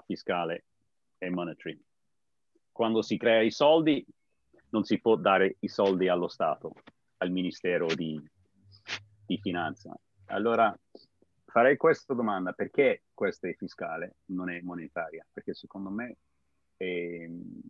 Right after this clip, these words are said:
quasi the definition of monetary policy. Eh, sì, allora questi sono, sono,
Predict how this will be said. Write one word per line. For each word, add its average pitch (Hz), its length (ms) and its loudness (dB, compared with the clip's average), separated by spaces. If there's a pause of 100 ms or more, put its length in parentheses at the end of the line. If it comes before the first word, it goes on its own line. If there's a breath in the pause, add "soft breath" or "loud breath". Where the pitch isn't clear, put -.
(180)
quasi 98 600 -2 (720)
the 101 60 -8
definition 95 580 -4
of 78 80 -8
monetary 80 320 -10
policy. 82 400 -10 (1500)
Eh, 104 1200 -2 (1300)
sì, - 240 -6 (240)
allora 110 340 0
questi 131 380 0
sono, 107 500 -6 (120)
sono, 104 320 -4